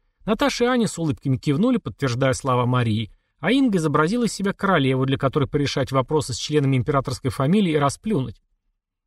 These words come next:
Отец посмеялся, как он выразился, над аргументацией Юсуповой, но разрешил. А уже сегодня под его хорошее настроение отпросилась пораньше,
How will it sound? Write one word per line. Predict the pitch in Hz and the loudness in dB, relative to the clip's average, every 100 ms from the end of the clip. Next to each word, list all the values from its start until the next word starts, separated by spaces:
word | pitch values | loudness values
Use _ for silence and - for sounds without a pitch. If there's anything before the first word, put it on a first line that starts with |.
| _ | _
Отец | 262 302 - | -2 -2 -2
посмеялся, | 226 - 214 269 285 | -6 -2 0 2 0
как | - 220 | -4 0
он | 233 | 2
выразился, | 220 226 202 196 - | 4 2 2 -2 -2
над | 196 | -2
аргументацией | 190 190 196 202 180 180 170 | 2 0 0 0 -2 -2 -6
Юсуповой, | - 170 151 170 | -6 -6 -2 0
но | 285 | 2
разрешил. | 269 240 - 139 131 - _ _ _ _ _ | 2 0 -2 -6 -8 -14 _ _ _ _ _
А | 180 | 2
уже | 220 | 2
сегодня | - 269 311 254 | 0 0 0 0
под | 196 180 | 0 2
его | 190 | 2
хорошее | - 196 185 196 | 2 0 0 0
настроение | 190 - 220 269 226 | -2 -2 0 2 0
отпросилась | - 185 - 277 - | 0 -4 -2 -4 -2
пораньше, | 196 160 147 135 160 | 0 0 0 -4 -8